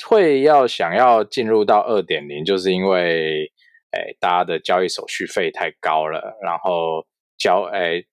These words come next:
交易的每秒能执行的交易次数太低了。然后毕竟以太坊越来越成功，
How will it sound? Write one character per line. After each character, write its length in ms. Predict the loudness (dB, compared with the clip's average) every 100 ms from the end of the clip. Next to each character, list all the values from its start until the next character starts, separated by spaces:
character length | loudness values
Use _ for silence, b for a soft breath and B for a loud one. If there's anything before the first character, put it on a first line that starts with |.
| _
交 300 | 2 2 2
易 160 | -2
的 400 | -2 0 0 -2
每 220 | -2 -2 -2
秒 260 | -2 -2
能 240 | -4 -8 -6
执 200 | -4 -2
行 220 | -2 -2
的 120 | -2
交 280 | 0 -2 0
易 120 | -4
次 280 | -6 -4 -4
数 300 | -4 -6 -8 _
太 240 | -8 -6 -6 _
低 260 | -8 -4
了。 200 | -4 -6 _ _ _ _ _ _
然 160 | -8 -2
后 520 | 0 0 0 -2 -2
毕 180 | -4 -4
竟 240 | -2 -2
以 100 | -4
太 220 | -2 -2
坊 340 | -2 -4 -4 -12 0
越 200 | 4 4
来 140 | 4
越 240 | 2 2 2
成 420 | -2 -8 -8 -4
功， 380 | 0 0 0